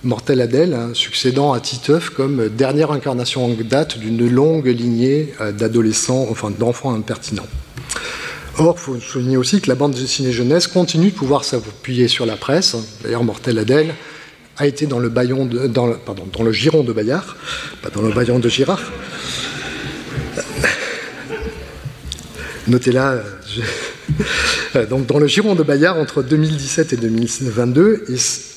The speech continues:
et en fait, cette bande dessinée jeunesse semble, dans son ancrage à la fois dans son époque et dans sa société, moins susceptible de devoir faire preu-, euh, face à une concurrence qui est venue de l'étranger.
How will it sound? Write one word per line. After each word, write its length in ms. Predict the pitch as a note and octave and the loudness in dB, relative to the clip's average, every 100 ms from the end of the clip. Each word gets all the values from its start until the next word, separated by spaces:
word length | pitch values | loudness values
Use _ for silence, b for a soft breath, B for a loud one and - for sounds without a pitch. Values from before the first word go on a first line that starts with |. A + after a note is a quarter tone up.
| - - | -8 2
et 180 | B2+ | 4
en 100 | B2+ | 6
fait, 180 | C3+ F#3+ | 4 2
cette 220 | - C#3+ | 2 0
bande 160 | C3+ D#3+ | 4 2
dessinée 340 | D#3 - C#3 | 2 0 0
jeunesse 460 | B2+ B2+ D3+ F#3 - | 0 2 4 2 0
semble, 480 | - F3 E3 B2+ A#2 | 0 2 2 2 -2
dans 100 | A2+ | -2
son 220 | - C3+ | -2 0
ancrage 440 | C#3 B2+ D#3+ D#3 | 0 0 2 2
à 40 | B2 | 2
la 140 | B2 | -2
fois 320 | - D3+ D3+ - B B B | 0 2 2 0 B B B
dans 200 | B2 E3 | 0 0
son 200 | E3+ D#3 | 0 2
époque 540 | D3 D#3 D#3+ D#3 - - | 2 4 2 2 -12 -10
et 60 | A#2+ | -8
dans 220 | A2+ D3+ | -2 -2
sa 140 | - | -2
société, 600 | B2 B2 - A#2 - E3 G3 B B B B | -4 -4 -2 -2 2 2 2 B B B B
moins 120 | D3+ | 2
susceptible 520 | F3+ E3 D3 D3+ F#3 D#3+ | 2 0 -2 -2 -2 0
de 100 | C#3 | 0
devoir 320 | B2 C3 B2+ | 2 0 0
faire 240 | - B2 | -2 -4
preu-, 240 | - D#3 D#3+ | 0 0 2
euh, 220 | C#3 B2+ | 0 -2
face 400 | A#2 D#3+ F3 - | 0 0 0 0
à 360 | F#3 F3+ C3 C3 | -2 -2 0 0
une 140 | B2+ | 0
concurrence 520 | B2+ C#3+ C#3+ D3 F3 | 2 2 4 2 2
qui 100 | - | -2
est 20 | |
venue 200 | A#2 B2+ | -2 0
de 60 | C#3 | 0
l'étranger. 420 | B2+ - B2 A2 | 0 -2 -4 -4